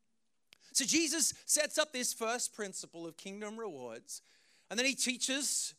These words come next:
to fasting and he teaches to prayer. And then we're gonna pick it up again in verse nineteen of this passage for our second kingdom principle this morning, which is kingdom priorities. Kingdom priorities in Matthew six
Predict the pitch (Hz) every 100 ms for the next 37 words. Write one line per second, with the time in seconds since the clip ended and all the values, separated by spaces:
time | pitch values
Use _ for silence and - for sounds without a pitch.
0 | _ - - 220 233 254 - 233 233 151
1 | 143 - 247 - 254 - 254 - 143 131
2 | 175 - - _ 196 247 262 262 262 220
3 | _ - 302 311 320 254 247 233 220 175
4 | 220 202 - 196 214 269 - 226 196 160
5 | - - 160 - 185 185 - - _ 220
6 | 214 190 - 233 233 226 214 - 233 220
7 | 165 - 247 240 190 170 151 - 139 143
8 | 156 151 - 147 - 175 175 170 170 170
9 | _ _ - 151 143 147 139 120 113 -
10 | - _ _ _ _ - 247 277 285 254
11 | 240 240 233 190 165 180 185 226 247 254
12 | 240 - 240 240 - -